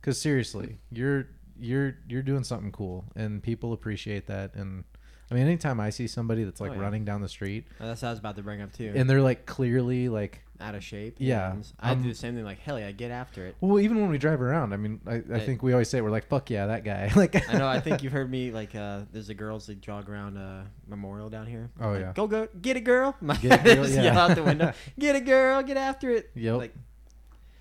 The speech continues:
Speaker 1: I
Speaker 2: you
Speaker 1: mean,
Speaker 2: know.
Speaker 1: it, it's, it's for real. So, I mean, if you're in there and you feel, like, shy and you feel embarrassed, like,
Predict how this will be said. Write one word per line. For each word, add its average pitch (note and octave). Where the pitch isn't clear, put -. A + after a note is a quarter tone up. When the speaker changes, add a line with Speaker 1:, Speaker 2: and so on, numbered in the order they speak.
Speaker 1:
I B2+
Speaker 2:
you B2+
Speaker 1:
mean, C3+
Speaker 2:
know. C#3
Speaker 1:
it, -
it's, -
it's D3
for D3+
real. G#2+
So, A2+
I A2+
mean, A2+
if -
you're D#3
in D3+
there C#3+
and B2
you A2+
feel, A#2
like, A2+
shy A2+
and A2+
you G2+
feel A2+
embarrassed, G#2
like, G2+